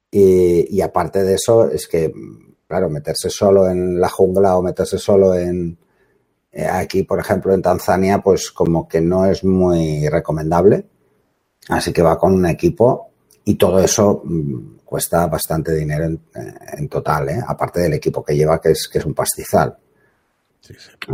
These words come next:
Speaker 1: Porque antes lo he visto, que tenía montados en una barca, tenía montadas dos, eh, uno de X Mark dos o Mark tres,
Speaker 2: Ujú.
Speaker 1: una con un seiscientos y la otra con, con un
Speaker 2: Sí, sí.
Speaker 1: quinientos, ¿sabes? O sea que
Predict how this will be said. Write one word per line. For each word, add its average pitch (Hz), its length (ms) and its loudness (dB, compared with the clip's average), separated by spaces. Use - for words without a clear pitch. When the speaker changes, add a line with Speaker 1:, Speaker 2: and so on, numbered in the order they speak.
Speaker 1:
Porque 60 540 -2
antes 90 340 2
lo 98 60 6
he 92 40 6
visto, 101 640 4
que - 120 -2
tenía 87 340 2
montados 92 720 2
en 87 160 0
una 92 160 0
barca, 107 720 2
tenía 98 260 4
montadas 92 760 2
dos, 90 500 2
eh, 87 400 2
uno 92 260 2
de 87 140 2
X - 320 -6
Mark 82 300 -2
dos 90 320 0
o 85 40 0
Mark - 220 -4
tres, 127 420 2
Speaker 2:
Ujú. 78 120 -14
Speaker 1:
una 101 260 2
con 98 200 2
un 98 160 2
seiscientos 113 1000 4
y 101 60 6
la 92 180 4
otra 101 380 2
con, 87 640 0
con 95 180 -2
un 92 100 -2
Speaker 2:
Sí, - 80 -8
sí. 92 60 0
Speaker 1:
quinientos, 90 580 -2
¿sabes? 82 300 -4
O 76 40 -10
sea 64 280 -8
que - 220 -14